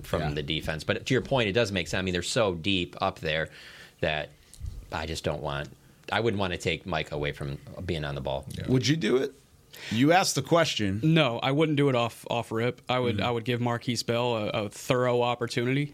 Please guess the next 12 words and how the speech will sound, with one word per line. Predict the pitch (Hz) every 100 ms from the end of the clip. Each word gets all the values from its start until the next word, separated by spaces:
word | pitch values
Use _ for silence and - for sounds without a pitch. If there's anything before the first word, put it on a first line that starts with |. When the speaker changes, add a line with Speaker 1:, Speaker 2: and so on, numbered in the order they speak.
| -
Speaker 4:
and | 113 107
if | 110 -
it | 110 -
wasn't | 123 117 123 117
working | 123 120 123
out | 120 123 -
and | 110 110 113 -
something | - 120 113
needed | 117 120
to | 110
happen | 113 113 127
there, | 120